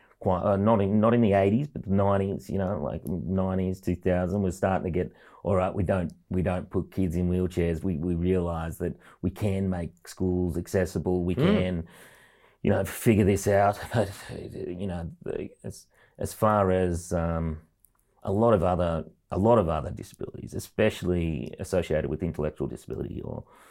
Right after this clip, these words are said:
Speaker 1: or, or spectrum, uh, stuff, it was just, you're on your own.
Speaker 2: Hmm.
Speaker 1: And, and the N D I S is, y-, you, like you said, it's, it, it's,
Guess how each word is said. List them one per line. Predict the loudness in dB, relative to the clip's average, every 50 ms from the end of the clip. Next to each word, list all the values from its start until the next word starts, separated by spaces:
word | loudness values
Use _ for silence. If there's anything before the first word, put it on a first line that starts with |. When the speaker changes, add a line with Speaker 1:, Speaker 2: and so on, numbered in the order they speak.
| -20 -20 -20 _ _
Speaker 1:
or, | -4 -2 -2 -2 -2 -2
or | -4 -4 -4 -4 -6 -6
spectrum, | -10 -6 -4 -4 -4 -2 -2 -2 0 0 0 -2 -2
uh, | -2 -4 -4 -6 -8
stuff, | -4 -2 -2 -2 0 0
it | 0 0 2
was | 2 2 0 0
just, | 0 0 0 0 0 -6 -14 -20 -20 _ _ _ _ _ _ _ _ _ _ _ _ _ _ _ _ -4
you're | 0 2 2 2
on | 2
your | 0 -2 -2
own. | -2 -2 -4 -6 -10 -14 _ _
Speaker 2:
Hmm. | -4 -4 -4 -4 -8 _ _ _
Speaker 1:
And, | -10 -8 -6 -6 -6 -6 -6
and | -6 -6 -6 -6 -6 -4 -6 -6 -8 -10 _ _ _ -20 _ _ _
the | 4 4
N | 6 6
D | 6 6
I | 4 4 4 4 4
S | 2 2 0 -2
is, | -4 -4 -4 -6 -10 -16 -20 _ _ _ _ _ _ _ _ _ _ _ _ _ _ -20 _ _
y-, | -10 -8 -6
you, | -4 -2 -2 0
like | 2 2 2 2 0 -4
you | -4
said, | 0 2 2 2 2
it's, | 0 -6 -10 -16 -20 -20 -20 _ _ _ _ _
it, | -10 -10 -10 -10 -10 -8
it's, | -8 -8 -8 -8